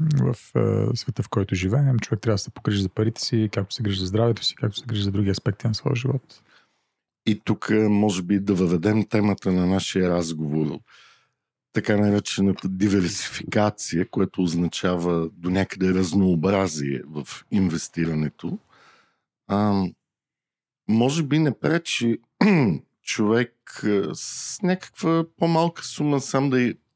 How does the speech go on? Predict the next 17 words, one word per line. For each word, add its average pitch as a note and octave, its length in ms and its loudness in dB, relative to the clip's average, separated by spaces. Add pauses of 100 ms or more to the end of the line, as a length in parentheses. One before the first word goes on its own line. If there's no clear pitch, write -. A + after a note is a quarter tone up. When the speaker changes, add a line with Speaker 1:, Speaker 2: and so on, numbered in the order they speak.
(160)
Speaker 2:
играе, A#2+ 640 2
както - 380 -6
ти - 120 -16
каза, F2+ 340 -2
на E2 120 0
борсите, A#2 640 -2
да F2+ 140 -2
спекулира, C#3 960 0 (460)
да G2 100 -4
си - 140 -4
опита A#2 380 -2
късмета, G2+ 760 0 (520)
но G#2 140 2
когато A2 360 0
става C#3+ 280 -2
дума C#3 340 0
за A2 540 0